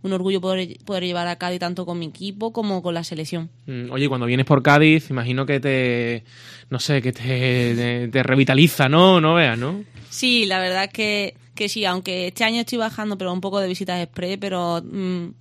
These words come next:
Speaker 1: cojo energía, ¿no? De la familia, de todo el cariño, ¿no? Que me encuentro en la calle y me paran para hablar y tal. Y, y me ca-, o sea, no es que me, no me, no me canso de hablar, sino todo lo contrario, ¿no? Tengo más ganas de hablar y de,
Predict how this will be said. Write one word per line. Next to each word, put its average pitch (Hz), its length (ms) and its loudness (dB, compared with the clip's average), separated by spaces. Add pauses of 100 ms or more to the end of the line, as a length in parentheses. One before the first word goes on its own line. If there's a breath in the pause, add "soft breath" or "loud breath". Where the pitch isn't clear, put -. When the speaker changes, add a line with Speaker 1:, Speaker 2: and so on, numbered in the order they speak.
Speaker 1:
cojo 208 220 -6
energía, 202 600 -4
¿no? 208 120 -4
De 196 60 -4
la 190 100 -4
familia, 202 580 -6
de 180 120 -8
todo 196 200 -6
el 202 100 -4
cariño, 196 360 -2
¿no? 196 120 -4
Que 202 80 -6
me 196 80 -6
encuentro 190 340 -6
en 190 60 -4
la 190 120 -8
calle 196 240 -6
y 190 60 -6
me 190 100 -4
paran 190 300 -6
para 185 180 -6
hablar 190 260 -4
y 190 60 -6
tal. 190 220 -4 (440 loud breath)
Y, 220 140 -6
y 208 380 -4 (220)
me 196 240 -4
ca-, 202 180 -4
o 208 100 -8
sea, 202 120 -4
no 202 140 -2
es 214 40 -6
que 247 160 -4 (180)
me, 202 280 -4
no 226 160 0
me, 220 240 -2
no 233 100 -2
me 247 100 -2
canso 202 300 -2
de 185 60 -2
hablar, 185 240 -2
sino 180 220 -6
todo 214 180 -4
lo 208 80 -2
contrario, 190 360 -4
¿no? 196 140 -4
Tengo 196 200 -4
más 180 180 -6
ganas 185 180 -6
de 175 60 -4
hablar 202 280 -4
y 226 60 -4
de, 208 180 -6